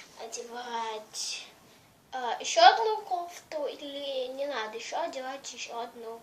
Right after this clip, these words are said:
кофту. Щас. Я уже приготовила свою сумку, мою любимую.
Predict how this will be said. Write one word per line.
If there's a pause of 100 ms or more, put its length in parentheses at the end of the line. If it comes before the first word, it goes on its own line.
кофту. (960)
Щас. (460)
Я
уже
приготовила
свою
сумку,
мою
любимую.